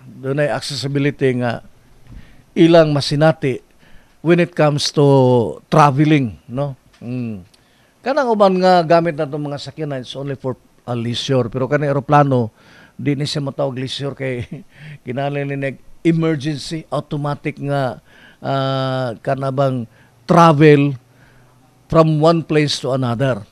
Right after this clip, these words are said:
Okay, so aeroplano lang. Now, there is Osamis, garbo kay nato nga we have that. Una-una nato nga ang, ang Occidental, tulo ka syudad.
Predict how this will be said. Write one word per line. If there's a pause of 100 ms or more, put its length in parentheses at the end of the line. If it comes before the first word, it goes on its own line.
(100)
Okay,
so
aeroplano
lang. (1040)
Now,
there
is
Osamis,
garbo
kay
nato
nga
we
have
that. (1200)
Una-una
nato
nga
ang,
ang
Occidental, (560)
tulo
ka
syudad.